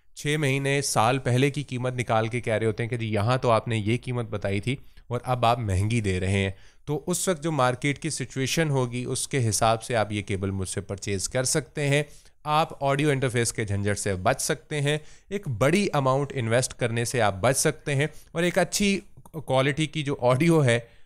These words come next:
उसको आप रिकॉर्ड कर सकते हैं। उम्मीद करते हैं कि वीडियो आपको पसंद आई होगी। वीडियो पसंद आई है, वीडियो को लाइक कर दें, शेयर कर दें, कमेंट कर दें। चैनल को सब्सक्राइब नहीं किया तो चैनल को सब्सक्राइब कर दें। इंशाल्लाह किसी और वीडियो में होगी आपसे मुलाकात।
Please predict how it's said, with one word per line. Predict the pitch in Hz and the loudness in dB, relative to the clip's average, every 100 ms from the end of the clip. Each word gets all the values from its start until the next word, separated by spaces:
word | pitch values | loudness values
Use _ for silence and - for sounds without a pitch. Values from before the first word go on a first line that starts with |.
| - | -14
उसको | 117 - 127 120 | -10 -8 -6 -6
आप | 95 104 110 | -4 -6 -6
रिकॉर्ड | 98 92 87 | -4 -4 -6
कर | 170 | -8
सकते | - 98 - | -8 -10 -6
हैं। | 98 | -2
उम्मीद | 110 180 190 | 2 4 4
करते | 196 165 | 2 2
हैं | 185 | 0
कि | 180 | 0
वीडियो | 165 175 | 2 2
आपको | 165 151 151 | 2 2 -4
पसंद | 143 143 143 | 0 0 2
आई | 147 | 2
होगी। | 147 147 | 2 0
वीडियो | 139 135 | 0 0
पसंद | 131 127 135 135 | 0 0 0 0
आई | 135 | 0
है, | 139 | 0
वीडियो | 127 120 | -2 -2
को | 110 | 0
लाइक | 101 117 131 | 2 2 0
कर | 147 127 | -6 -6
दें, | 127 131 | -4 -4
शेयर | - 175 175 | 2 2 2
कर | 160 | 0
दें, | 139 151 | 0 -2
कमेंट | 147 135 185 202 | 0 2 2 2
कर | 175 147 | 0 0
दें। | 127 113 - - _ - | 0 -2 -8 -20 _ -10
चैनल | 156 180 208 | -4 0 0
को | 208 | 2
सब्सक्राइब | 185 190 - 165 160 | 2 2 2 0 2
नहीं | 165 | 0
किया | 160 165 | 2 2
तो | 156 | 2
चैनल | 143 127 127 | 0 0 0
को | 131 | 0
सब्सक्राइब | 127 - 143 147 | -2 0 0 0
कर | 147 | -2
दें। | 139 | -2
इंशाल्लाह | 135 135 127 | -2 0 0
किसी | 120 123 117 | -2 -2 0
और | 110 | 0
वीडियो | 107 110 | 0 -2
में | 110 | 0
होगी | 104 101 | 0 0
आपसे | 101 98 110 | 0 -2 0
मुलाकात। | 110 127 170 175 | 2 4 2 0